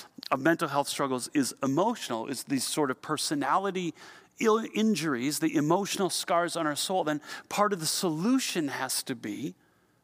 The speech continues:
addressing the emotional side of the issue in talk therapy, uh, in talking with friends or pastors, getting whatever scale of help you need in order to address the depth of the problems that exist. Includes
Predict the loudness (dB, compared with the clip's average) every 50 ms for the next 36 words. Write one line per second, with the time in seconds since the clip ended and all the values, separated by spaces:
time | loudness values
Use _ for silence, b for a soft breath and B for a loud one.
0 | b b -2 -2 -2 -2 -2 0 2 2 2 2 0 0 0 0 0 2 2 2
1 | 2 4 2 0 0 -2 -2 -2 -2 -2 0 -2 -2 -2 -4 -6 -10 -10 -10 -8
2 | -8 -8 -8 -8 -8 -8 -8 B B B B B 2 2 2 2 0 -4 -4 -2
3 | -2 -2 -2 -4 -6 -2 0 0 0 -2 -2 -4 -6 -6 -6 B B B B B
4 | B 0 2 2 2 2 2 2 2 2 2 0 0 0 0 0 2 0 0 0
5 | 0 -2 0 2 2 2 0 -2 -6 -6 -4 0 0 0 0 0 -2 -2 -2 -2
6 | -6 B B B B B -2 2 4 4 4 4 2 0 -2 -4 B B B B
7 | B 4 4 4 6 4 2 4 4 2 0 0 0 0 -2 -2 -2 0 0 2
8 | 2 2 2 0 0 -2 -2 -4 -2 -2 -2 -2 -4 -6 -2 -2 0 0 0 0
9 | 2 2 2 2 0 -2 0 2 2 2 2 2 0 0 2 0 0 -2 -2 0
10 | 0 0 0 0 0 0 2 2 0 -2 -4 -4 -2 0 0 0 0 -2 -6 -6
11 | -6 -4 -2 -2 -2 -2 -2 -6 -6 -6 -8 -6 -6 -8 -8 -8 -10 -10 -12 -10
12 | -10 -12 -16 -18 -20 _ _ _ _ _ _ _ _ _ _ _ _ _ _ _
13 | _ _ _ _ _ _ _ _ _ _ _ -6 -6 -4 0 6 6 6 6 6
14 | 0